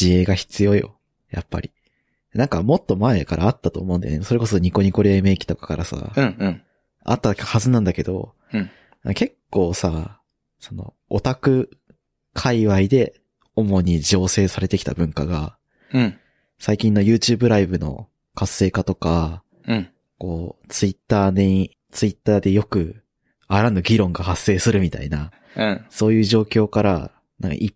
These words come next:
Speaker 1: 般化してきてる感はあるよね。
Speaker 2: そうだね。
Speaker 1: 嫌なものは見えないように自衛するっていう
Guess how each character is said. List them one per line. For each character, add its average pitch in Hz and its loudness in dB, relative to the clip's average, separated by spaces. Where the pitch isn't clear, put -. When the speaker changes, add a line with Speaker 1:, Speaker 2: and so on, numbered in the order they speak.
Speaker 1:
般 110 -2
化 104 -2
し - -4
て 113 0
き - -4
て - -6
る 110 0
感 - -6
は - -10
あ - -12
る - -10
よ - -14
ね。 123 -20
Speaker 2:
そ 151 -2
う 131 2
だ 107 -2
ね。 95 -4
Speaker 1:
嫌 104 0
な 101 2
も 92 0
の 90 2
は 90 2
見 90 0
え 98 4
な 95 4
い 92 2
よ 95 2
う 95 2
に 110 2
自 90 2
衛 92 4
す - -2
る 127 0
っ - -4
て - -4
い 135 2
う - -4